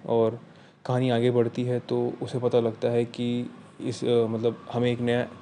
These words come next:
कैरेक्टर इंट्रोड्यूस होता है एमसीयू के अंदर, जो थी अमेरिकन चावेस। वो ये बताती है कि उसमें एक ऐसी ताकत है कि वो कहीं भी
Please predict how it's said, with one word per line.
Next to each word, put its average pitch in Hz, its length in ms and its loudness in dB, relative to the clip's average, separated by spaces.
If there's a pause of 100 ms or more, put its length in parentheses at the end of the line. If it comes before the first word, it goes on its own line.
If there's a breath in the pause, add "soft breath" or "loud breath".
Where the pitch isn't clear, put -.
कैरेक्टर 113 280 0
इंट्रोड्यूस 117 560 0
होता 117 160 0
है 113 60 2
एमसीयू 117 220 -2
के 120 60 -2
अंदर, 113 240 -2
जो 117 160 -4
थी - 120 -10
अमेरिकन 113 480 -4
चावेस। 113 520 2 (560 loud breath)
वो 127 60 8
ये 127 60 8
बताती 120 340 2
है 127 80 2
कि 131 340 -4
उसमें 123 420 -2
एक 120 220 -8
ऐसी 117 220 -2
ताकत 117 380 2
है 117 120 0
कि 117 160 -4
वो 120 120 0
कहीं 117 320 0
भी 135 240 -4